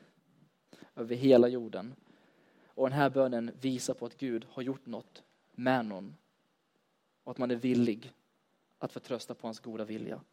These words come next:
Så att hans namn blir ärat. I Uppenbarelseboken tjugoett står det att lammet,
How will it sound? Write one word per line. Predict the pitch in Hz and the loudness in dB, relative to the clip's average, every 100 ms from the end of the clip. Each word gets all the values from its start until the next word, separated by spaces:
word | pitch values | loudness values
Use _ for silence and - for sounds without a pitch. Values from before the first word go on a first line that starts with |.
| _ _ _ _ _ _ _ | _ _ _ _ _ _ _
Så | - | -6
att | 123 | -4
hans | 120 117 | -2 -4
namn | 117 110 | -2 -2
blir | 110 110 | -2 -2
ärat. | 101 71 - _ _ _ _ _ _ _ _ _ _ _ _ _ _ _ _ _ _ _ _ _ _ _ _ _ _ - - - - _ _ _ _ _ _ _ _ _ _ | -4 -8 -12 _ _ _ _ _ _ _ _ _ _ _ _ _ _ _ _ _ _ _ _ _ _ _ _ _ _ -20 -20 -20 -20 _ _ _ _ _ _ _ _ _ _
I | 139 139 | -2 -2
Uppenbarelseboken | 147 139 139 143 160 156 131 | -2 -2 -2 0 0 0 -4
tjugoett | - 147 143 - | -4 -2 -4 -6
står | - 127 | -4 0
det | 117 104 127 - _ _ _ _ _ _ _ _ _ _ _ _ _ _ _ _ _ | 2 0 -4 -18 _ _ _ _ _ _ _ _ _ _ _ _ _ _ _ _ _
att | 127 131 | 2 8
lammet, | 139 156 127 117 - - | 8 8 0 -12 -14 -20